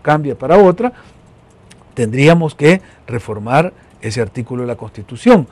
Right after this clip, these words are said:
Ahora, ¿qué es lo que han hecho los partidos para asegurar esa lealtad y esa fidelidad de los candidatos a su, a su, a su línea partidaria y a sus autoridades? Bueno, Arena creo que les había hecho firmar un pagaré de quinientos mil dólares.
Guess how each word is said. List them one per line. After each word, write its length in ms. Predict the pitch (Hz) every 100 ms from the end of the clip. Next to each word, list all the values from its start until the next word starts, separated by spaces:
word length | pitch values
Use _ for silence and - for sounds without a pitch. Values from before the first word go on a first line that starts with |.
| _ -
Ahora, 240 | 156 151 127
¿qué 160 | 147
es 40 | 165
lo 140 | 185
que 100 | 185
han 80 | 180
hecho 260 | 185 185 180
los 140 | 160
partidos 580 | - 143 - 175 190 - _ _ -
para 160 | 139
asegurar 580 | 135 135 127 135 147 156 - _ -
esa 200 | 131 147
lealtad 640 | 143 131 123 151 147 147 135 _ _
y 160 | 123 123
esa 420 | 135 139 131 120
fidelidad 520 | 113 135 123 120 120 135
de 80 |
los 100 | 139
candidatos 560 | - 120 113 123 127 123
a 80 | 120
su, 300 | 117 113 -
a 60 |
su, 300 | 110 107 104 - _ _ -
a 100 | 113
su 160 | 107
línea 320 | 113 143 147 131
partidaria 720 | 120 110 117 135 156 143 117
y 80 | 110
a 80 |
sus 140 | 107 110
autoridades? 640 | 113 117 120 147 190 120 - - _ _
Bueno, 220 | 95 98
Arena 320 | 98 104 127
creo 200 | 160 202
que 100 | 185
les 120 | 156 131
había 140 | 135
hecho 160 | 131 127
firmar 300 | 117 113 131
un 80 |
pagaré 300 | 123 113 110
de 100 | 127
quinientos 420 | 131 123 117 113 104
mil 160 | 110
dólares. 500 | 113 226 139 123 110